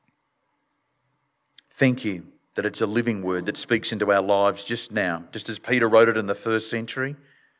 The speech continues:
it's very much relevant to us today. And Lord, we know that we live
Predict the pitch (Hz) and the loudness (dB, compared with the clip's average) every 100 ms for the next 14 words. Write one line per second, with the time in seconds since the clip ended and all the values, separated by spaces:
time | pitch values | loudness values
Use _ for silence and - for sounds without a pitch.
0 | _ _ _ _ 87 - 107 104 104 98 | _ _ _ _ -10 0 2 2 0 2
1 | 107 107 98 - 104 98 95 - 95 85 | 2 2 -4 -4 -2 -2 -2 -6 -4 -4
2 | 78 - _ _ _ _ _ _ _ - | -6 -14 _ _ _ _ _ _ _ -6
3 | 107 113 117 123 120 123 123 110 95 104 | -2 0 2 2 4 6 6 4 -2 -6
4 | 104 113 98 | -4 -4 -6